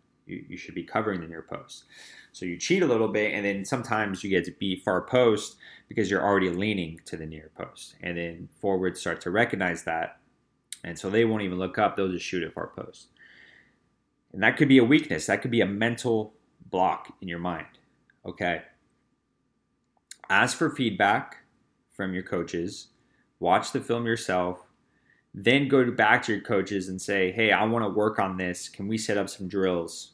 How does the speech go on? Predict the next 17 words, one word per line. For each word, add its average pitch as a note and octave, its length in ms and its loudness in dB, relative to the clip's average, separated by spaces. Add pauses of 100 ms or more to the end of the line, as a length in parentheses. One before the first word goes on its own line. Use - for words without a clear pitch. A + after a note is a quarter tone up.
(520)
for - 140 -14
me F#2 160 -4
to F#2 60 -4
work F2+ 280 -4
on F2 240 -6
not E2 260 -6
cheating E2 360 -10
near E2 160 -12
post?" - 540 -12 (1900)
And F#2 160 -4
that's A2+ 420 0
called A2 280 -2
working G2 360 -2
on F2+ 100 -6
your F2 100 -4
weakness. F2 480 -10
That's F#2+ 300 -4